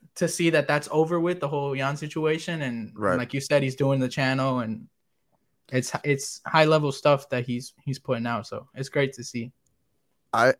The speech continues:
Speaker 2: I honestly, for me, it's like, "Okay, let's just get these fights over wor-, with so Chito Vera can get his title shot."
Speaker 1: <laughs> Yeah.
Speaker 2: That's, that's where I,
Speaker 1: Chito!
Speaker 2: that's where I've been for, for a few fights now. I'm like, "He's the champion. Like, he's,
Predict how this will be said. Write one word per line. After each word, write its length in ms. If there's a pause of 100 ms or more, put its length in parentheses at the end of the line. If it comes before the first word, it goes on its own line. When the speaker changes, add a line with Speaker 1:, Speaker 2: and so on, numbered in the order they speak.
(220)
Speaker 2:
I 200
honestly, 500
for 180
me, 180
it's 180
like, 180
"Okay, 240
let's 140
just 120
get 120
these 140
fights 260
over 200
wor-, 280
with 200
so 440
Chito 260
Vera 260
can 180
get 140
his 140
title 260
shot." 300 (220)
Speaker 1:
<laughs> 220 (440)
Yeah. 320 (540)
Speaker 2:
That's, 240
that's 200
where 140
I, 100
Speaker 1:
Chito! 360 (240)
Speaker 2:
that's 200
where 120
I've 180
been 240
for, 600 (100)
for 180
a 60
few 220
fights 400
now. 160
I'm 80
like, 160
"He's 380
the 100
champion. 800
Like, 180
he's, 440